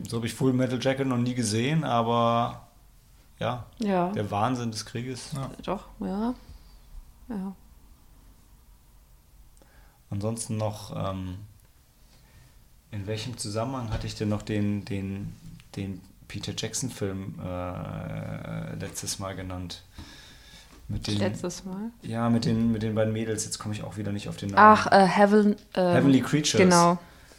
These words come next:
Speaker 2: Oh, schon sehr lange her. Ich
Speaker 1: Weil
Speaker 2: kann mich gar nicht mehr so
Speaker 1: auch wenn, genau, das war meine Lieblings-, mein Lieblingsfilm basierend auf wahren Begebenheiten.
Speaker 2: Mhm.
Speaker 1: Ähm, weil auch da taucht man ja wieder so in die Köpfe von den beiden ein und sieht es aus ihrer Sicht. Ich wei-,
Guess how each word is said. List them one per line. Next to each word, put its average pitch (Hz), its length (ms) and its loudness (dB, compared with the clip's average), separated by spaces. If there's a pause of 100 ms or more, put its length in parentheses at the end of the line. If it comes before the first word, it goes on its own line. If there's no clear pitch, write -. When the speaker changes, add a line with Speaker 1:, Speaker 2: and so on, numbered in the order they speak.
(540)
Speaker 2:
Oh, 160 220 -8
schon 160 220 -6
sehr 165 160 0
lange 160 160 0
her. 165 220 -2
Ich 202 60 2
Speaker 1:
Weil 196 60 0
Speaker 2:
kann 160 120 -2
mich 160 120 -4
gar 156 120 -4
nicht 160 200 -8
mehr 170 100 -8
so 170 180 -8 (340)
Speaker 1:
auch 104 260 -6
wenn, 113 280 0
genau, 117 280 4
das 123 160 4
war 131 160 12
meine 127 380 6
Lieblings-, 127 760 0 (220)
mein 117 180 2
Lieblingsfilm 143 640 4
basierend 131 320 4
auf - 140 -2
wahren 127 260 10
Begebenheiten. 110 680 8
Speaker 2:
Mhm. 208 460 4
Speaker 1:
Ähm, 110 460 2
weil 117 160 6
auch 120 100 6
da 135 220 8
taucht 123 280 4
man 117 120 4
ja 110 100 4
wieder 110 160 4
so 107 160 0
in 107 100 2
die 104 120 2
Köpfe 127 640 4
von 123 200 -2
den 120 120 0
beiden 117 260 6
ein 117 200 4
und 107 100 0
sieht 110 140 6
es 110 140 -2
aus - 120 -2
ihrer 117 220 0
Sicht. 113 240 -4
Ich 107 100 -10
wei-, 113 240 -2